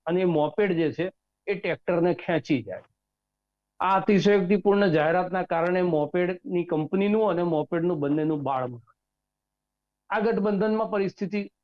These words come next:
આવી હતી કે એક રાષ્ટ્રીય પક્ષ હતો, એ રાષ્ટ્રીય પક્ષ પોતાને જીવવા માટે એના નાના નાના પાર્ટનરો જેનો પ્રદેશની અંદર હિત હતું એની સાથે જોડાણ કરવા માંગતું હતું. અને આ જે નાના પાર્ટનરો હતા,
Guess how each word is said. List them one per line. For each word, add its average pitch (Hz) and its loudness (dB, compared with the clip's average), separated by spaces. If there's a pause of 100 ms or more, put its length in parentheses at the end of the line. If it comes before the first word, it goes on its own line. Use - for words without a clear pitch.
(100)
આવી 143 2
હતી 120 -10
કે 156 -8
એક 185 -2
રાષ્ટ્રીય 196 -2
પક્ષ 190 -4
હતો, 151 -4 (720)
એ 220 0
રાષ્ટ્રીય 214 0
પક્ષ 226 -2 (160)
પોતાને 220 2
જીવવા 175 2
માટે 175 -2 (1000)
એના 220 0
નાના 220 2
નાના 226 2
પાર્ટનરો 202 -2
જેનો 185 0
પ્રદેશની 185 -2
અંદર 170 0
હિત 160 0
હતું 143 -4 (800)
એની 214 0
સાથે 202 0
જોડાણ 180 0
કરવા 135 -2
માંગતું 123 -8
હતું. - -20 (600)
અને 190 -2
આ 226 0
જે 233 4
નાના 208 2
પાર્ટનરો 196 -2
હતા, 143 -4